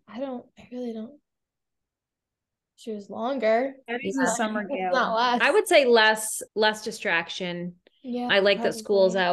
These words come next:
Speaker 3: out, so
Speaker 1: Yeah.
Speaker 3: less work, le-, less schedule, that type of
Speaker 1: Yeah,
Speaker 3: schedule,
Speaker 1: I'd
Speaker 3: less
Speaker 1: probably say
Speaker 3: those
Speaker 1: less
Speaker 3: ki-,
Speaker 1: of a
Speaker 3: kinds of
Speaker 1: schedule.
Speaker 3: commitments,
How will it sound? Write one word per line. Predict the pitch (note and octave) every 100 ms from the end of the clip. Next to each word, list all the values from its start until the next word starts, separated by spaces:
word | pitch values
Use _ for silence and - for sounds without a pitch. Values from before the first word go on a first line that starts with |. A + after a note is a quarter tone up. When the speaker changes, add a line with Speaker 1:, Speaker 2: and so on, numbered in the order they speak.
| F3+
Speaker 3:
out, | - _ _
so | - A#3 F#3
Speaker 1:
Yeah. | - A3
Speaker 3:
less | F#3+ F3 -
work, | F#3 F3 F3+ F3 -
le-, | C4 C#4+ -
less | C4 D4 -
schedule, | - A#3+ A3 G3+ F3+ D3+ C3+ F3+ F3+
that | G#3 F3+
type | - F3+ -
of |
Speaker 1:
Yeah, | -
Speaker 3:
schedule, | - A#3+ A#3+
Speaker 1:
I'd | A#3+ F#3
Speaker 3:
less | A#3 B3
Speaker 1:
probably | - B3
say | F#3+
Speaker 3:
those | A3+ A3
Speaker 1:
less | -
Speaker 3:
ki-, | A#3
Speaker 1:
of | G#3+
a |
Speaker 3:
kinds | - G#3+ F#3+
of | F#3+
Speaker 1:
schedule. | -
Speaker 3:
commitments, | F#3+ F3+ - F3 - -